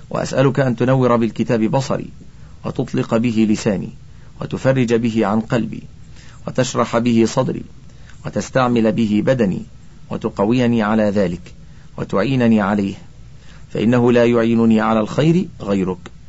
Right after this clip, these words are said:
ولا موفق له إلا أنت." فافعل ذلك ثلاث جمع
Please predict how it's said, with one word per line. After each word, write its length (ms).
ولا 300
موفق 480
له 340
إلا 380
أنت." 160
فافعل 400
ذلك 340
ثلاث 360
جمع 400